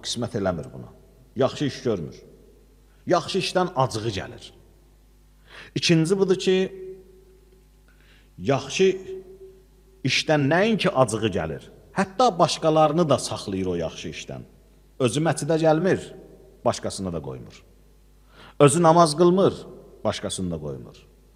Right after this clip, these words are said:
Ana da özü hicab bağlamır, qızını da qoymur.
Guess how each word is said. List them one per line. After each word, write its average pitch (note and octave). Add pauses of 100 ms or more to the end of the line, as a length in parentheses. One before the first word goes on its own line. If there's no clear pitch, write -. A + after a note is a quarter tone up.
(500)
Ana D#3
da B2
özü B2
hicab D#3
bağlamır, E3+ (840)
qızını G#2
da D#2+
qoymur. B1+